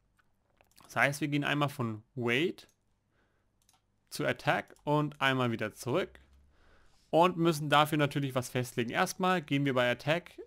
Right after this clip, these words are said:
gehen wir hier auf Attack und ziehen die Animation hier rein. Und das Ganze können wir jetzt auch gleich mal für Damage machen, wenn wir schon hier sind.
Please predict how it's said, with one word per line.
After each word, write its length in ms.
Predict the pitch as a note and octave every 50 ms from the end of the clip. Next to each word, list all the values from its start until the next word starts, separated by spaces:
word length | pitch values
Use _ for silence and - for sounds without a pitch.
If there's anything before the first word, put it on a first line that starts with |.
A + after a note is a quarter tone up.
| _ _ - _ _ _ _ - _ -
gehen 180 | C3 B2 B2 B2
wir 100 | B2 A#2
hier 320 | A#2 A#2 A2+ A2+ A2+ A2+
auf 140 | A#2+ A#2 -
Attack 340 | A#2 - - D#3 F3 E3+ -
und 140 | C#3+ C3
ziehen 200 | - - C#3+ C#3
die 300 | C3 C3 B2+ B2+ B2 B2+
Animation 540 | - B2+ B2 A#2+ A#2 A2+ A2+ - - B2+ A#2+
hier 160 | A2 A2 G#2+
rein. 260 | A2 A#2 C#3 E3+ B3+ - _ _ _ _ _ _ _ _ _ _ _ _ _ _ _ _ _ _ _ _ _ _ _ _
Und 160 | - B2+ B2 B2+
das 120 | A#2+ -
Ganze 240 | - B2+ C3 B2+ B2+
können 160 | C3 C3 A#2+
wir 60 | A#2+ A#2+
jetzt 120 | A2 -
auch 120 | - -
gleich 160 | - B2 A2 G#2+
mal 120 | G#2+ G2+
für 120 | - -
Damage 360 | - - A#2+ B2 C3 C3 - -
machen, 240 | C3+ B2+ B2 B2 A#2
wenn 80 | A2+
wir 80 | A2+ A2+
schon 160 | G2+ A2+ A2
hier 160 | A#2 B2 B2+
sind. 220 | B2+ D3 D3+ D3+